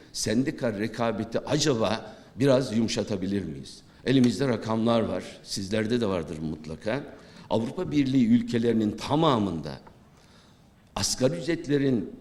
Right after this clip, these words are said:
çalışanlara oranı Türkiye'den çok çok daha aşağıda. En yüksek Slovenya yüzde on beş nokta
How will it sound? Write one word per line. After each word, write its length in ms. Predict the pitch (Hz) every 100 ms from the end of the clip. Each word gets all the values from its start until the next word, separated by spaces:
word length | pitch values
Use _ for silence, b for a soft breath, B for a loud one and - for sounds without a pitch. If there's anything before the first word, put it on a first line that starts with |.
| -
çalışanlara 760 | - 120 120 - 117 120 120 147
oranı 680 | - 120 117 104 127 160 165 B B B -
Türkiye'den 920 | 175 156 120 131 120 107 143 151 139 -
çok 400 | 214 220 - -
çok 320 | 170 151 -
daha 120 | 113
aşağıda. 380 | 110 - 90 80 - - b b b b
En 140 | 185 208
yüksek 440 | 180 - 151 143
Slovenya 840 | - - 131 127 139 196 185 185 185 - - - - -
yüzde 280 | 127 120 127
on 200 | 131 131
beş 220 | 104 -
nokta 440 | 98 - 92 80